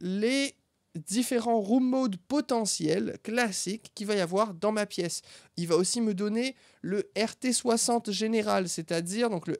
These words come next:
R T soixante, pour rappel, c'est une valeur qui indique le temps que ça prend à, euh, l'énergie sonore pour diminuer de soixante D B, euh,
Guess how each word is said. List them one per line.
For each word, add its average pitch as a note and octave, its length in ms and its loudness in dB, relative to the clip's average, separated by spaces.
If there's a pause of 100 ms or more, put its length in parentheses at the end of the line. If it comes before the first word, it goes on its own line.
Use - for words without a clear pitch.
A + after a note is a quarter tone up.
R D#3+ 80 -6
T F#3 140 -4
soixante, G3+ 480 -2
pour E3 220 -8
rappel, G#3+ 360 -2 (260)
c'est - 380 -2
une F#3 200 -2
valeur G3 500 0
qui E3+ 160 -2
indique E3+ 480 -2 (260)
le F3 380 2
temps A#3 340 0
que F#3+ 160 -4
ça E3+ 180 -4
prend G3+ 460 -2
à, F3 300 2 (800)
euh, B2 260 -6
l'énergie F#3+ 560 2
sonore F3+ 560 2 (360)
pour A#3+ 220 2
diminuer G3+ 480 0
de F#3 160 2
soixante F3+ 600 0
D D3+ 140 0
B, C#3+ 100 -2
euh, - 500 -6